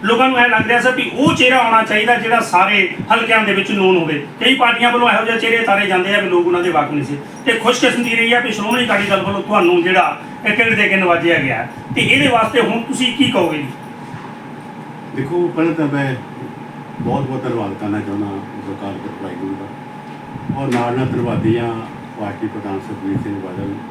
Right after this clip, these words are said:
Speaker 2: ਔਰ ਸਮੁੱਚੀ ਲੀਡਰਸ਼ਿਪ ਦਾ, ਜਿਨ੍ਹਾਂ ਨੇ ਮੇਰੇ 'ਤੇ ਵਿਸ਼ਵਾਸ ਕਰਕੇ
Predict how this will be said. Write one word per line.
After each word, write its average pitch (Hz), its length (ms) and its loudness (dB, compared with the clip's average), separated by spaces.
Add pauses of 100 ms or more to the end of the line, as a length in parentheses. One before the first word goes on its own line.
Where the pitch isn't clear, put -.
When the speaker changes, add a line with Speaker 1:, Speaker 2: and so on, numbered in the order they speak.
(120)
Speaker 2:
ਔਰ 110 80 -8
ਸਮੁੱਚੀ 117 320 -4
ਲੀਡਰਸ਼ਿਪ 104 520 -4
ਦਾ, 92 120 -8 (760)
ਜਿਨ੍ਹਾਂ 156 200 4
ਨੇ 147 340 4 (200)
ਮੇਰੇ 123 120 -2
'ਤੇ 127 440 2
ਵਿਸ਼ਵਾਸ 104 440 -6
ਕਰਕੇ 107 380 -6